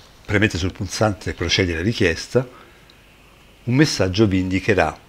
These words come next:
la necessità di verificare che il tassista abbia aderito all'iniziativa, quindi è consigliabile telefonare piuttosto che usare l'app.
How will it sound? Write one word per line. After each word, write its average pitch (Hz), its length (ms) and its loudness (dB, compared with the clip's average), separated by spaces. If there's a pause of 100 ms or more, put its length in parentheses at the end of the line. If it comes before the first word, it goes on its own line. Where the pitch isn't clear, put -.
(280)
la 95 100 -6
necessità 98 680 -2
di 92 180 -4
verificare 90 580 0
che 92 120 -6
il 85 240 -6
tassista - 600 -4
abbia 85 200 -4
aderito 85 300 -6
all'iniziativa, 82 760 -10 (800)
quindi 95 220 -2
è - 20 -4
consigliabile 87 680 -2
telefonare 82 600 -4
piuttosto 85 420 -8
che 82 60 -10
usare 78 280 -8
l'app. 82 380 -6